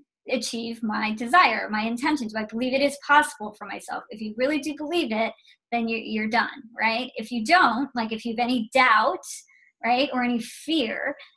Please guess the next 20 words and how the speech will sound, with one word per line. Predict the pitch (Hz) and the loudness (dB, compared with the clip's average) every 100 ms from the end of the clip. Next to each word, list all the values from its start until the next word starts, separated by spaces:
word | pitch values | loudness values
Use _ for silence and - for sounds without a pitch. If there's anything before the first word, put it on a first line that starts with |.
| _ | _
then | 226 240 | -2 0
you | 240 | 4
don't | 269 262 | 4 4
have | 247 | 2
a | 254 | 0
belief, | 233 214 202 - - _ - | -4 -6 -10 -14 -20 _ -6
and | 240 | -2
you | 233 | 2
gotta | 226 | 0
work | 202 - | -2 -6
on | 202 | -4
that | 208 - | -6 -8
belief. | 190 - _ _ - | -16 -18 _ _ -8
Okay, | 214 214 | -2 -4
so | 214 | 0
that's | 233 220 | 0 0
step | - - | -6 -8
one. | - - _ _ | -10 -14 _ _
Step | - 311 294 | -4 0 0
two | - 453 370 262 254 | 0 0 4 4 4